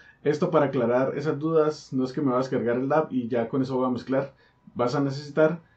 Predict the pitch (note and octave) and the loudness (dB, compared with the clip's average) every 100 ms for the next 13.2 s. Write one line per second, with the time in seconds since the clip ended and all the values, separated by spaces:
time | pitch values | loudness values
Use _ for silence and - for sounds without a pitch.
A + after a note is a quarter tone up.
0 | _ _ _ _ - B2 B2 A#2+ A#2 A2+ | _ _ _ _ -6 -2 -2 -2 -4 -4
1 | A2 - - C#3+ D3+ D#3 - - D3 D3 | -6 -4 -2 0 0 -2 -2 2 4 4
2 | D3 C3 D3 D#3+ - A#2 A2+ G#2+ G2+ A#2 | 2 2 2 0 -4 -4 -2 -2 -2 -6
3 | A2+ A#2+ B2 C3 - - B2+ - A#2 A#2 | -4 0 2 0 -4 -8 -6 -2 0 0
4 | A#2 C3 D3 D3 G#2+ G2 A2 G#2+ F#2+ - | 0 0 2 2 0 0 -2 -2 -4 -8
5 | - _ _ _ _ - F3 F#3 - _ | -16 _ _ _ _ -6 -2 -2 -2 _
6 | _ _ _ _ _ _ _ _ _ _ | _ _ _ _ _ _ _ _ _ _
7 | - F3 G3+ G3 F#3+ G3 F#3+ C#3+ G3 F#3 | 2 6 6 6 6 6 6 4 2 4
8 | B2+ B2+ C#3 D3 E3+ F3 - D#3+ D#3+ F3 | 2 2 2 4 4 2 0 0 2 0
9 | - - - A#2 D3 C#3+ C#3 C3+ B2+ A#2+ | -4 -14 -4 -2 0 0 2 2 0 0
10 | A2+ G#2 F#2+ F2 - - - A#2+ A#2 A#2 | -2 -4 -8 -12 -16 -20 -10 -2 0 2
11 | A2+ A2 G#2 G2 A#2+ A2+ A2+ C#3+ E3+ F3+ | 0 -2 -2 0 2 2 2 2 2 0
12 | D3+ B2 A2+ A2+ B2+ B2+ B2+ A2+ B2 D#3+ | -2 0 0 -2 -2 -2 0 0 0 0
13 | D#3+ E3 | 2 0